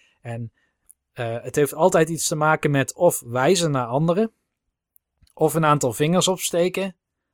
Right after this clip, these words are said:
of je hand opsteken, of een gezicht trekken. Een gezichtsuitdrukking namaken.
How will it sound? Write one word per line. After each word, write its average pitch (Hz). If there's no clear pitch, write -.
of 151
je 131
hand 147
opsteken, 156
of 147
een 143
gezicht 135
trekken. 110
Een 113
gezichtsuitdrukking 120
namaken. 107